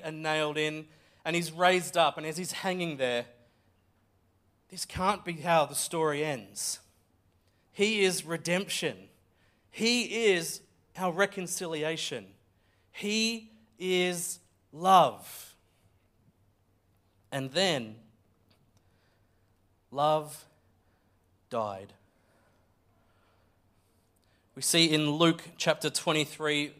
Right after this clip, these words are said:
uh, verse forty-four to forty-six. I can't click, so if you can go the next slide, please, somebody. "By this time it was about noon,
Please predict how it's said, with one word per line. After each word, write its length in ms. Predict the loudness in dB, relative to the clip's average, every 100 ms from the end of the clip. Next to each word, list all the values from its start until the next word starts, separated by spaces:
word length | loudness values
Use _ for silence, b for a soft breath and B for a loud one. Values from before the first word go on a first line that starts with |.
| 0
uh, 340 | 4 4 2
verse 300 | 0 0 0
forty-four 1120 | -6 -10 -4 -4 -2 -4 -6 -10 -8 0 2
to 60 | 2
forty-six. 640 | -2 -8 -6 -6 -8 -8
I 60 | -12
can't 300 | -12 -14 -14
click, 260 | -12 -12 -10
so 100 | -14
if 120 | -14
you 80 | -16
can 120 | -8
go 120 | -8
the 80 | -6
next 220 | -10 -8
slide, 320 | -6 -6 -6
please, 280 | -10 -12 -10
somebody. 460 | -12 -12 -10 -12 -14 b b b b b
"By 160 | 8 8
this 240 | 8 4
time 280 | 4 6 6
it 120 | 4
was 160 | 0 -4
about 360 | 2 4 4
noon, 520 | 2 -4 -2 -4 -8